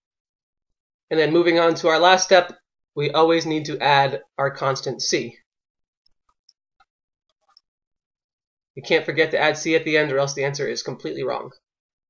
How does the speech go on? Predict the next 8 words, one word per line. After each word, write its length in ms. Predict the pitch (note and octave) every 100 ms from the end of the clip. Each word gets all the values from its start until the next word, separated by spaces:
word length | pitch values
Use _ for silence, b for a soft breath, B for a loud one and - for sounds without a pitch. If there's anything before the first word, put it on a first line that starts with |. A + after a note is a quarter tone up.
| _ _ _ _ _ _ _ _ _ _ _
So 140 | - E3+
now 180 | G#3
we 60 | A#3+
have 100 | F#3
integrated 720 | F3+ F#3 D3+ D3+ D#3+ F#3 E3+
this 180 | C#3+ C#3+
basic 300 | D#3 C#3+ D3
example. 640 | B2+ C3+ D3+ G3 A3 -